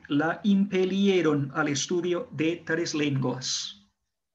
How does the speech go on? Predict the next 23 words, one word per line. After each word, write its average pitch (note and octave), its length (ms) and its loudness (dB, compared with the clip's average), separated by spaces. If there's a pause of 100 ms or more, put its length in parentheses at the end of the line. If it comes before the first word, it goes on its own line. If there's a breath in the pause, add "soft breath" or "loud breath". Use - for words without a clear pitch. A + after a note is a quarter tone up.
(180)
el D3+ 380 0
hebreo, F#3+ 680 0
el F3+ 160 -2
griego E3+ 560 0
y E3 120 -2
el D#3 100 2
latín. C#3 680 -4 (1800)
Lenguas E3 560 -2
que E3+ 400 0 (1040)
dominaba E3 760 2 (260)
en C3+ 140 -2
forma D#3+ 320 0
tal F3 180 0
que F3 140 0
podía E3 560 2
leer E3+ 460 4
con F3+ 200 -2
fluidez E3 720 0
en D3+ 180 0
cada F#3 280 2
una F#3 180 0
de E3+ 120 0
ellas. - 800 -6